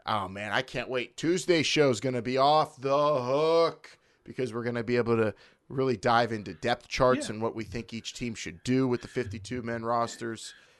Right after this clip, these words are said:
Speaker 2: A-,
Speaker 1: Bryant's
Speaker 2: Alan, I
Speaker 1: gonna
Speaker 2: w-,
Speaker 1: be
Speaker 2: I
Speaker 1: able to
Speaker 2: will
Speaker 1: talk
Speaker 2: say,
Speaker 1: Team nine.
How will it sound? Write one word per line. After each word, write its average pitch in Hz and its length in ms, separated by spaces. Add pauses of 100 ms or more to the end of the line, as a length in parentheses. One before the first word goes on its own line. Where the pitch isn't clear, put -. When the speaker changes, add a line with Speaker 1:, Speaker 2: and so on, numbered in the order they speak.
(180)
Speaker 2:
A-, 151 60
Speaker 1:
Bryant's 127 180
Speaker 2:
Alan, 185 180
I - 40
Speaker 1:
gonna 160 80
Speaker 2:
w-, 180 120
Speaker 1:
be 185 40
Speaker 2:
I - 20
Speaker 1:
able 170 100
to 196 60
Speaker 2:
will 220 60
Speaker 1:
talk - 180
Speaker 2:
say, 170 180
Speaker 1:
Team 113 280
nine. 127 460